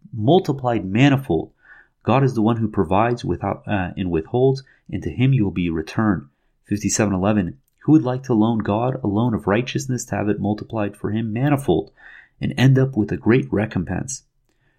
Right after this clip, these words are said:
sixty-four seventeen, "If you lend God a loan of righteousness, he will multiply that reward for you manifold and forgive you.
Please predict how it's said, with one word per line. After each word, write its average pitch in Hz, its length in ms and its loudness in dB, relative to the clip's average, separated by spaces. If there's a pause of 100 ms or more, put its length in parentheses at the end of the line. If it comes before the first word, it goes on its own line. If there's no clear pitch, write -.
(140)
sixty-four - 580 0
seventeen, 107 500 -2
"If - 200 -8
you 92 120 -2
lend 127 280 2
God 113 280 0
a - 100 -4
loan 104 220 0
of 90 80 -4
righteousness, 104 680 -2
he - 100 -4
will 87 180 -2
multiply 113 540 0
that 95 160 -4
reward 90 480 0
for 107 100 2
you 95 140 4
manifold 101 560 2
and 82 120 -4
forgive 95 440 2
you. 107 260 4